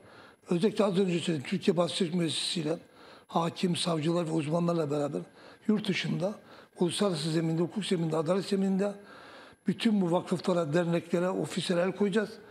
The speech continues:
Paralara el koyacağız. E, ve bu şekilde el yaptığımız zaman hiç kimse bundan kaçamaz.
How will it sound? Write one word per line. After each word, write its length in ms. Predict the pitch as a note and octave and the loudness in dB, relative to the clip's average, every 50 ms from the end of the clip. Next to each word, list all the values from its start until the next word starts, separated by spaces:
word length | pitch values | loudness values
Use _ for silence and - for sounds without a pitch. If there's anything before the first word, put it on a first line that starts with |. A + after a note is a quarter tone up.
| - - - - - - - | -20 -20 -20 -20 -18 -8 -2
Paralara 420 | - F3 F3 F3 E3+ F3 F3 F3+ | 0 2 2 2 2 2 2 0
el 60 | F#3+ | 0
koyacağız. 380 | F3+ - G#3 G#3 F#3 G#3+ G3+ - - - - - - - - - - - _ _ - | 0 2 0 2 2 0 -2 -2 -8 -14 -20 -20 -20 -20 -20 -20 -20 -20 _ _ -2
E, 60 | F#3 | -2
ve 380 | F3 G3 G#3 F#3+ E3+ G3 G#3+ A3+ - - - - - - _ - - | 0 0 0 0 0 0 0 0 -4 -10 -16 -20 -20 -20 _ -2 0
bu 80 | G#3+ | 0
şekilde 400 | - - A3 - - F#3+ F3 F#3 | 4 4 2 2 2 0 2 2
el 120 | F#3+ G3+ F#3 | 2 2 2
yaptığımız 460 | F#3 F3+ F#3 - - G3+ G3 F#3+ D3+ | 0 0 0 0 0 2 2 2 2
zaman 280 | E3+ F3 G3 A3 A#3 - - - - - - - - - - - | 2 2 0 0 -2 -4 -10 -18 -20 -20 -20 -20 -20 -20 -16 -6
hiç 220 | - - A3+ - | 2 2 2 4
kimse 240 | - G3+ F3 - G#3 | 4 0 2 4 2
bundan 240 | G3+ G3 G3 G#3+ F#3+ | 4 4 2 2 2
kaçamaz. 380 | G3 F#3+ - A#3 G3 D#3+ C3+ | 0 0 2 2 0 0 -4